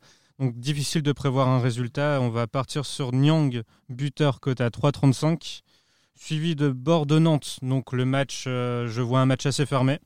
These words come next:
Le nul mi-temps qui est coté à un quatre-vingts. Et à l'inverse, un match un peu plus ouvert, à mon sens, Metz-Montpellier, avec nul ou Montpellier B T T S, coté à deux soixante.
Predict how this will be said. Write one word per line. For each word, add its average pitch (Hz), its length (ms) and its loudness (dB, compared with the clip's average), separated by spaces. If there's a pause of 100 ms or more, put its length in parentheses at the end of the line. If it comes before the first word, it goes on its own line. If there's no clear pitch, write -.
(280)
Le 143 120 2
nul 156 200 6
mi-temps 151 500 2
qui 143 100 -4
est 131 60 -2
coté 131 300 -2 (260)
à 131 200 -6 (120)
un 156 120 2
quatre-vingts. 143 560 2 (600)
Et 147 100 4
à 151 80 8
l'inverse, 151 440 4
un 151 40 4
match 147 240 2
un 151 60 6
peu 139 120 2
plus 143 240 -2
ouvert, 135 380 0 (120)
à 151 100 2
mon 151 160 6
sens, - 440 0
Metz-Montpellier, 151 920 2 (500)
avec 135 320 0
nul 165 360 4
ou 160 160 -2
Montpellier 151 520 2
B 139 200 -2
T 151 120 -6
T 143 120 -4
S, 143 460 -2
coté 143 280 -2
à 131 80 2
deux 131 160 2
soixante. - 640 -4